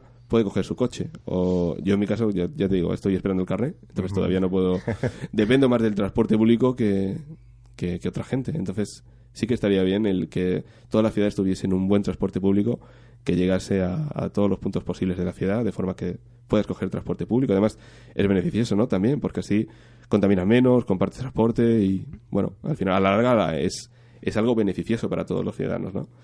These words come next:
Speaker 1: Y luego, pues, mejorar el tema de semáforos, pasos de cebra, indicaciones. Hay muchas barreras arquitectónicas también, eh, para, pues, no sé, para personas en, que van con silla de ruedas. Eh, hay rampas que a lo mejor no, no están bien adaptadas o que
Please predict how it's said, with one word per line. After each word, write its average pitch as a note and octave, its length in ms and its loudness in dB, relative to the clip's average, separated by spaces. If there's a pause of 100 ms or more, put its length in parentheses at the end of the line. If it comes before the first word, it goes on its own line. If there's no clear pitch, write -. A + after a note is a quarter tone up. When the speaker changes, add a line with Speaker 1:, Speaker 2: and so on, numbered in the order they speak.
(400)
Speaker 1:
Y A2 140 4
luego, G#2+ 220 4
pues, G#2 140 0
mejorar F2+ 380 0
el F#2 100 -2
tema G2 200 2
de F2+ 80 0
semáforos, G#2+ 760 2
pasos G2 260 -4
de G2 100 0
cebra, G2+ 800 4
indicaciones. G2 920 0 (180)
Hay G2 120 0
muchas G2 220 0
barreras F2+ 300 -2
arquitectónicas F#2 680 -4
también, F#2 400 -2 (640)
eh, F2 260 0
para, F#2+ 240 -6 (180)
pues, - 140 -10
no F2+ 60 -6
sé, F2+ 140 -6
para - 220 -4
personas F#2+ 320 -4
en, F2 100 -2 (260)
que - 80 -4
van F#2 200 -2
con F#2 220 -6
silla G2 160 -2
de F2+ 80 0
ruedas. A2 440 0 (540)
Eh, C2+ 440 -4
hay G2+ 200 -2
rampas G2+ 360 -2
que - 80 -6
a F2+ 40 -2
lo F#2 60 0
mejor F#2+ 260 -2
no, G2 200 2
no F#2+ 100 2
están F#2 260 -2
bien F2+ 340 0
adaptadas F#2+ 760 0
o F#2 80 -8
que E2+ 160 -4